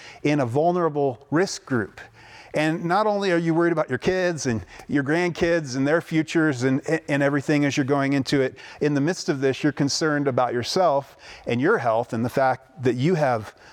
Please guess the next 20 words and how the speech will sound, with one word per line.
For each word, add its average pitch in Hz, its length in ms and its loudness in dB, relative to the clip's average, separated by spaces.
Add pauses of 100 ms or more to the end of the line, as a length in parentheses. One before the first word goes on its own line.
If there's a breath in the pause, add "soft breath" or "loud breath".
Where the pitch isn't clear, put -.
(160 loud breath)
vulnerability 120 880 0 (340 loud breath)
i-, - 80 0 (100)
in 131 200 2
this, 127 340 0
uh, 110 240 0 (160)
crisis 131 480 -4
as 104 140 -2
well. 117 340 -2 (380 loud breath)
And 143 100 0
so 185 160 2
here's 196 180 0
what 220 140 2
I 175 60 2
want 160 200 -4
you 165 60 2
to 143 60 0
know. 117 180 0
As 180 340 0
your 190 120 0
pastor, 113 600 -4